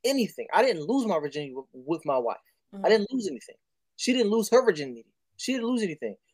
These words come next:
Speaker 1: It was a gain and, and it was an exchange.
Speaker 2: Mm.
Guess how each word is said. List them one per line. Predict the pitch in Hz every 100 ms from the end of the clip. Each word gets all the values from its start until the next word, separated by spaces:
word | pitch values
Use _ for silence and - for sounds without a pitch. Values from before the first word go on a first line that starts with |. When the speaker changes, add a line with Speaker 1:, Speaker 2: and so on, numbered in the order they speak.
| _
Speaker 1:
It | 196 220
was | 180
a | 131
gain | 165 214 262 240
and, | 190 202 -
and | 170 165
it | 214
was | 196 160
an |
exchange. | 147 - 233 254 104 - - _ 220
Speaker 2:
Mm. | 202 185 175